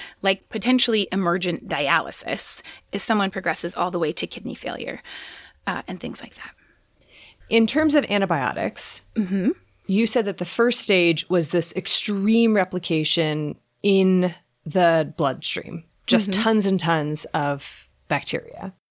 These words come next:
Speaker 2: And then that's asymptomatic.
Speaker 1: Yeah.
Speaker 2: And then when they move into the organs is when people would tend to probably go seek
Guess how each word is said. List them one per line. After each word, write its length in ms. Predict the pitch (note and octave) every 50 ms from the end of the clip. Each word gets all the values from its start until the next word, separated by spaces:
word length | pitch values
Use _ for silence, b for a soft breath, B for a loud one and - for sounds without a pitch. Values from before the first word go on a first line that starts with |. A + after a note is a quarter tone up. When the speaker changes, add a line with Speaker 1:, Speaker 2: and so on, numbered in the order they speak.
| _ -
Speaker 2:
And 220 | - G3 F#3+ F#3
then 200 | F#3+ F#3 F3+ E3+
that's 280 | F#3 F#3 F#3 F3+ - -
asymptomatic. 920 | - F#3 E3 - F3 E3 D#3 - D3+ C#3 A#2+ - - - A#3 B3+ - - _ B B B B B B B
Speaker 1:
Yeah. 160 | A3 G3 F3+ -
Speaker 2:
And 140 | - G3 F#3+
then 160 | F#3 F#3 F#3
when 140 | F3+ F3+ E3+
they 140 | E3 E3 E3
move 320 | E3+ F3+ F#3 F#3+ F#3+ E3
into 160 | F3+ F3 - D#3+
the 140 | E3 -
organs 440 | - D#3+ D#3 D3 D3 C#3+ D3+ D3 -
is 260 | - - E3 D3 -
when 420 | - D#3 C#3+ C#3+ C#3 C#3+ C#3+ C#3+ - b b b b b b b b b _ _ -
people 340 | - - G#3 - G3 G3 E3+
would 200 | F3+ F3+ E3 -
tend 400 | - - - F3+ F3+ F3 F3 E3
to 60 | - E3
probably 380 | E3 E3+ D#3 D#3+ D#3+ D3+ D#3+ D3+
go 200 | - D#3+ D3 C#3+
seek 580 | - - - E3 D3 C#3 _ _ - - -